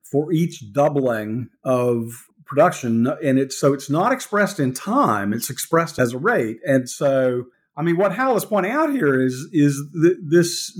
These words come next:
the small modular reactor idea, which is where all the hopes of the, you know, the nuclear industry sort of lie these days. It's explicitly an attempt to capture the sort of learning curve magic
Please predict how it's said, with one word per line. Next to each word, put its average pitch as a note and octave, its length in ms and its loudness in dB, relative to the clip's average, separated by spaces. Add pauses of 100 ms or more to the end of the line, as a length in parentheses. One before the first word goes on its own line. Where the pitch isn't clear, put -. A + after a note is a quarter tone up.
the C#3+ 140 4
small F#3+ 320 -2
modular F3 420 0
reactor C#3 720 -2
idea, B2 500 0
which B2 240 -4
is A#2+ 220 -6
where B2+ 220 -2
all D#3 260 2
the C3 120 -2
hopes D3 400 -2
of A2+ 220 0
the, A#2 440 0
you C3 140 2
know, A#2 120 0
the A#2+ 80 -2
nuclear D3 320 0
industry A2+ 460 0
sort A#2 200 -2
of A2 60 -4
lie G#3+ 260 0
these B2+ 200 0
days. A#2 320 0 (420)
It's F#3 200 2
explicitly B3 880 0
an A#3 80 2
attempt G#3 580 -2
to D3 80 2
capture E3+ 560 0
the D3+ 120 0
sort D3 200 0
of C#3 80 -2
learning D3+ 300 2
curve C#3+ 200 -2
magic C3 600 0